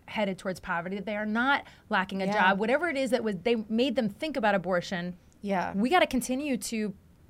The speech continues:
Speaker 1: put that bubble around them. So anyway, there's
Speaker 2: I,
Speaker 1: so many things that can
Speaker 2: yeah,
Speaker 1: be said about
Speaker 2: I
Speaker 1: this.
Speaker 2: feel like that is a key part of this. Um,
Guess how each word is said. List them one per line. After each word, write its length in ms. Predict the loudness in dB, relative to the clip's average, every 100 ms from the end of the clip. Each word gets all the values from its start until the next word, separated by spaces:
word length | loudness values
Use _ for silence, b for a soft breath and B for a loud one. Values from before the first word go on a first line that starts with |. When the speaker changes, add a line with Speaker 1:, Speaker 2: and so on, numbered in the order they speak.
| -20 -20 -10
Speaker 1:
put 140 | -6
that 140 | -4 -2
bubble 200 | 0 0
around 180 | -2 -4
them. 100 | -2
So 80 | -2
anyway, 140 | 0
there's 120 | -2
Speaker 2:
I, 100 | 4
Speaker 1:
so 140 | 6 6
many 140 | 6
things 140 | 2 4
that 60 |
can 100 | 4
Speaker 2:
yeah, 60 | 4
Speaker 1:
be 40 |
said 120 | 2 0
about 140 | 0
Speaker 2:
I 60 | 0
Speaker 1:
this. 80 |
Speaker 2:
feel 80 | 2
like 160 | 2 4
that 140 | 2
is 100 | 0
a 60 | -4
key 560 | -8 -8 -4 -2 -4 -6
part 280 | 0 2 2
of 140 | -2
this. 480 | -4 -4 -4 -8 -10 -4
Um, 440 | 0 2 2 0